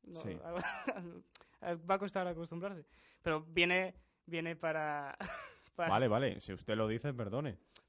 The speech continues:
Speaker 1: Porque no vas a oír su, me da a mí que no vas a oír su nombre mucho. O igual me equivoco, no sé. Porque yo, yo cuando vino Varane también pensé que era, venía para cuarto central y mira dónde está Varane, campeón del mundo, campeón de todo.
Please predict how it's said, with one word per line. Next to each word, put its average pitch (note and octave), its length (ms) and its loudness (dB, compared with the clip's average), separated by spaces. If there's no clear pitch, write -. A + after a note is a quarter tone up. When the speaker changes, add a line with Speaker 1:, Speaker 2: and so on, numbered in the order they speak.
Speaker 1:
Porque E3+ 380 0
no G3+ 320 4
vas A3+ 140 8
a A#3 40 6
oír G#3+ 300 4
su, - 220 -8
me F3+ 200 0
da F3 80 6
a F#3 40 6
mí G3 120 2
que G3+ 120 -2
no E3 80 2
vas E3+ 100 2
a F3+ 40 -2
oír D#3+ 100 -4
su D#3 100 -6
nombre C#3 200 -4
mucho. D#3 240 -8
O C#3+ 360 -2
igual D3 280 0
me C#3+ 80 -2
equivoco, D3+ 340 -6
no C#3 80 -8
sé. F3+ 160 -12
Porque D3 160 -6
yo, D3+ 80 -4
yo D#3 140 2
cuando D#3+ 200 -2
vino D#3+ 160 -4
Varane D#3 220 -2
también E3 200 -4
pensé D#3+ 240 -4
que D3+ 380 -4
era, D3+ 380 -4
venía D#3+ 280 -2
para D3 140 -2
cuarto D3 220 -8
central D3+ 260 -8
y - 40 -6
mira D#3 140 -4
dónde D#3+ 120 -6
está D3+ 120 -10
Varane, E3 240 -6
campeón D3 280 -10
del C#3 100 -12
mundo, F#3 240 -4
campeón D#3 260 -6
de D3+ 80 -6
todo. E3 200 -10